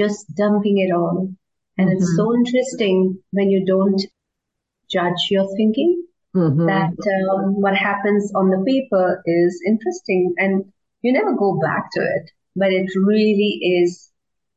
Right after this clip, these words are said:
Speaker 1: very powerful what you can create from there.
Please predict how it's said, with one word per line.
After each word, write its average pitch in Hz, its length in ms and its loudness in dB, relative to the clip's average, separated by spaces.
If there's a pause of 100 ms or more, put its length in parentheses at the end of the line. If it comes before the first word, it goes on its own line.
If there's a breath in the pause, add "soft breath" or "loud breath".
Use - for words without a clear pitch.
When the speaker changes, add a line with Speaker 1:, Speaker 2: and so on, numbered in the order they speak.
(120)
Speaker 1:
very 190 320 0
powerful 175 580 -4
what 185 200 -2
you 185 80 0
can 180 180 0
create 170 400 2
from 170 200 0
there. 165 240 0